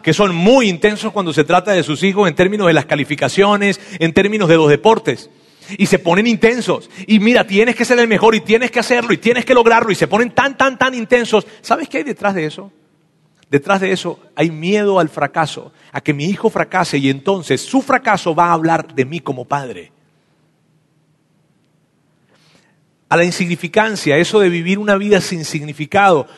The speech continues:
la humillación. Mírame, ¿sabes cuál es el mayor miedo que existe, el más común y el mayor que hay en el mundo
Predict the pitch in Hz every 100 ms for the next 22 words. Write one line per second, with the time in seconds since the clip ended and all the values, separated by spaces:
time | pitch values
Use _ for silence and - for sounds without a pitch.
0 | - 165 185 190 180 165 240 196 214 196
1 | 151 - _ _ - 254 330 - 247 233
2 | 226 233 - _ _ _ 180 180 175 160
3 | 147 220 247 208 190 220 220 220 220 -
4 | 151 - 226 - 190 151 196 233 - 170
5 | 185 214 175 151 139 185 202 180 175 202
6 | - - _ 151 151 135 135 175 240 262